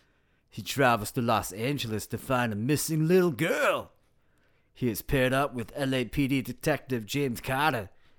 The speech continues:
Carter is tasked with wasting Lee's time. They're in a pool hall for some reason. <laughs> Lee calls a black guy the N-word.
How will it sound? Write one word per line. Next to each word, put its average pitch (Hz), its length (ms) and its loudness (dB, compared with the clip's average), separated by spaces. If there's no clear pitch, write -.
Carter 143 380 2
is 120 160 -2
tasked 135 380 2
with 123 200 0
wasting 135 520 0
Lee's 135 260 0
time. 147 480 0
They're 147 240 6
in 160 160 4
a 131 60 2
pool 175 400 8
hall 127 260 6
for 123 160 -6
some 123 300 2
reason. 101 440 -4
<laughs> - 600 -16
Lee 165 240 4
calls 165 320 4
a 143 60 -2
black 165 340 2
guy 165 220 6
the 135 180 4
N-word. 143 560 6